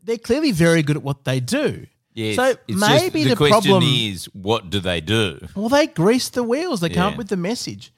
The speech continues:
Speaker 2: Yeah.
Speaker 1: They've, I mean, they were a big part of Tony Abbott's campaign, for instance, when he relentlessly focused in on the message. I mean, he was not a man of great message discipline.
Speaker 2: No.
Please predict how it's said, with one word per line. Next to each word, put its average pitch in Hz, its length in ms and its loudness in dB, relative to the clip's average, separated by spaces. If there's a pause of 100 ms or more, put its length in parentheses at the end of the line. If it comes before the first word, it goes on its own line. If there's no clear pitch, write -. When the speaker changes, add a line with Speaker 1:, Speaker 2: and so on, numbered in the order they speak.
Speaker 2:
Yeah. 80 240 -12
Speaker 1:
They've, 185 220 0 (160)
I 185 80 -2
mean, 185 140 0
they 180 100 2
were 170 180 4
a 170 80 -2
big 196 240 -2
part 165 220 2
of 127 80 -6
Tony 127 280 -2
Abbott's 110 440 -8
campaign, 170 480 -6
for - 100 -16
instance, - 320 -14
when 160 140 -6
he 139 420 -2
relentlessly 151 640 0
focused 120 460 -4
in 107 80 -4
on 95 100 -8
the 95 60 -10
message. 98 340 -10
I - 20 -10
mean, 120 120 -6
he 165 100 -2
was 190 100 -4
not 165 220 0
a 139 60 0
man 113 340 -2
of 101 160 -8
great 107 240 -8
message 101 380 -10
discipline. 107 640 -12
Speaker 2:
No. 69 280 -12